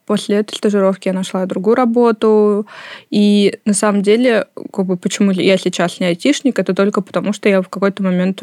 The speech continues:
ну, все-таки вернулась там в химию, в науку, а, но, если честно, короче, я к тому, что кто ищет работу, тот ее найдет. Эм,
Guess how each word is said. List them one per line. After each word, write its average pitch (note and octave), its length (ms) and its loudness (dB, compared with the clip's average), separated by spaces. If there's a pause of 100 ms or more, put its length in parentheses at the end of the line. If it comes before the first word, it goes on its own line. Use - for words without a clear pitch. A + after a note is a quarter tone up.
ну, F3+ 540 -2
все-таки G3 320 -4
вернулась F3+ 460 -2
там E3+ 200 -4
в - 40 -8
химию, A#3+ 360 4
в F#3 60 -2
науку, F#3+ 560 0 (460)
а, D#3+ 400 -6
но, F3+ 500 -2 (300)
если F#3+ 320 0
честно, - 360 -2
короче, B3+ 400 0
я A3+ 60 0
к - 60 -10
тому, G#3+ 300 0
что - 240 -4
кто - 200 0
ищет G#3+ 340 2
работу, G3+ 360 -2
тот G3+ 240 -2
ее G3 160 0
найдет. F#3+ 640 0
Эм, G3 480 0